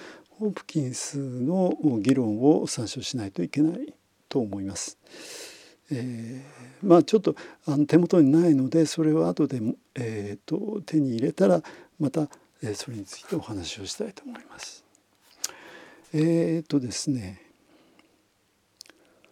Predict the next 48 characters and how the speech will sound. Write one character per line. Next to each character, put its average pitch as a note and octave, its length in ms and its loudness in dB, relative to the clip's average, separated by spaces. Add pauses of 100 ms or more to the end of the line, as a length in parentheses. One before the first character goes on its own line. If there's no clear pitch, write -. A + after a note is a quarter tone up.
(340)
え B2 480 -8
ー、 - 180 -20
と A#3+ 80 6
い G#3 60 6
う - 20 4
ふ D3 60 2
う - 20 6
に G#3 80 6
否 - 80 2
定 D3 160 8
す - 120 -6
る A#2 80 -4
の D#2 40 -12
で - 100 -10
あ - 40 -18
る - 80 -20
と。 - 80 -20 (260)
で、 E3+ 100 6
そ A3+ 140 6
の G#3 140 6
両 B3+ 240 8
者 C#3+ 200 0
と - 140 -8
い A2 80 -6
う G#2 60 -6
の G2+ 140 -8
が、 D#3+ 240 6
家 G#3 220 0
畜 - 320 -10
と G#3 260 10
神 C#3+ 280 2
諾 A2+ 260 -4
で A#2 100 -8
す - 140 -2
ね。 F#3+ 160 4 (500)
え E3 60 4
ー、 - 40 6
こ - 100 -4
の G3 120 2
両 G3+ 320 6
者 - 220 -2 (120)
は、 D#3+ 340 2 (100)
は G#3 200 4
共 F#3 340 6
に A3 200 6 (100)
キ - 100 -10
ャ D#3+ 100 4
ン。 A2 180 -4